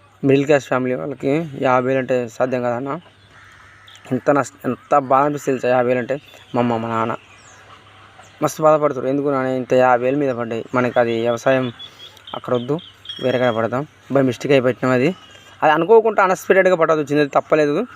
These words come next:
వాళ్ళు వచ్చి "ఉంది, ఉంది, ఉంది" అంటే కానీ మేము కూడా సర్లే దగ్గర పట్ల ఉంటుందా అని మేము చూసుకున్నాం. కానీ యాభై వేలు మీద పడతాయని తెలుసుకుం-, అనేది తెలి-, ఎట్లా తెలుస్తుంది మనకు తెలియదు కదా. యాభై వేలు మీద పడాయి అంటే మస్తు బాగా అనిపించింది ఇంట్లో మాత్రం.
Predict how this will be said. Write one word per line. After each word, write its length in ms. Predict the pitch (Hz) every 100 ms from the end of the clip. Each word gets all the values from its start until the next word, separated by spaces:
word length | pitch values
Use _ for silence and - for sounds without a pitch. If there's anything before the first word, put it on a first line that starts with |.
| - - - - 147
వాళ్ళు 180 | 165
వచ్చి 200 | 160 175
"ఉంది, 220 | 170 175 175
ఉంది, 280 | 175 170
ఉంది" 220 | 170 170 165
అంటే 240 | 151 156
కానీ 160 | 151 160
మేము 240 | 156 156
కూడా 240 | 156 156
సర్లే 360 | 147 139 143 151
దగ్గర 260 | 143 139 143
పట్ల 240 | 143 147
ఉంటుందా 240 | 135 139
అని 100 | 139
మేము 120 | 139 135
చూసుకున్నాం. 340 | 131 147 139
కానీ 220 | 139 175 - - - - -
యాభై 300 | 139 147 143
వేలు 160 | 175 175
మీద 120 | 175
పడతాయని 420 | 165 156 160 151
తెలుసుకుం-, 460 | 143 131 - 151 135 - - 135
అనేది 200 | 170 175
తెలి-, 180 | 151
ఎట్లా 120 | 147 156
తెలుస్తుంది 280 | 160 170
మనకు 120 | 165 156
తెలియదు 200 | 151 151
కదా. 260 | 143 143
యాభై 300 | 143 143 147
వేలు 80 | 175
మీద 120 | 165
పడాయి 260 | 160 151 147
అంటే 140 | 143
మస్తు 380 | 139 - - -
బాగా 120 | 170
అనిపించింది 320 | 175 165 151 143
ఇంట్లో 180 | 165
మాత్రం. 280 | 170 151 185